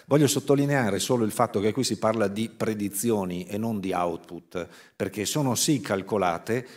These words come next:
ma sono probabilistiche, non sono più un alg-, cioè non è la ricetta come fare l'uovo al tegamino e quindi tutti i passi sono quelli e si arriva in fondo. Qui si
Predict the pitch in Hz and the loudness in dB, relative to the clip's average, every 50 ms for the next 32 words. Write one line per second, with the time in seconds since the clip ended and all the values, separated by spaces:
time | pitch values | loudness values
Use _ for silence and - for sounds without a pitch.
0 | - - 107 120 131 127 - 135 127 131 131 135 135 127 - - - - _ - | -14 -6 -4 -2 0 0 2 2 2 2 2 0 -2 -2 -6 -10 -20 -16 _ -2
1 | 120 117 107 110 110 107 113 110 123 127 120 - - 104 90 - - 87 87 92 | 0 2 4 4 2 2 2 0 0 0 -2 -2 -4 -6 -6 -6 -6 -6 -4 -4
2 | 95 92 - - 120 117 104 - - 151 156 143 127 123 110 107 104 104 117 - | -6 -6 -4 -4 -4 -4 -4 -2 0 2 2 2 0 -2 -2 -2 -2 -2 -4 -10
3 | - - - 110 104 104 110 131 139 135 - 104 107 104 101 98 - 120 113 113 | -8 -4 -2 -2 0 0 0 -2 -2 -2 -2 -2 -2 -2 -2 -2 -2 -2 -2 -2
4 | - - 104 95 - 104 101 92 - - 104 104 104 104 101 98 92 - - - | -4 -6 -6 -6 -4 -4 -6 -4 -2 0 2 2 2 2 0 -2 -4 -6 -12 -20
5 | - _ - 101 107 104 101 98 95 95 - 101 95 104 104 107 110 113 113 110 | -20 _ -2 2 2 4 4 2 0 0 -2 0 0 0 0 0 0 0 0 0
6 | 104 104 95 104 104 101 98 95 98 113 101 - - 98 - 101 98 95 - 104 | -2 -2 -2 -2 -4 -2 -2 -4 -4 -6 -8 -6 -8 -6 -4 -4 -4 -4 -4 -6
7 | 90 - 101 98 98 95 95 - 101 98 101 98 92 90 - 92 90 95 98 92 | -8 -8 -8 -8 -8 -8 -6 -4 -4 -4 -4 -4 -6 -4 -4 -4 -2 -2 -2 -4
8 | 95 92 - 101 87 85 82 85 82 - 143 120 - 110 98 - | -4 -6 -6 -8 -8 -8 -8 -8 -8 -8 -8 -8 -6 -8 -10 -10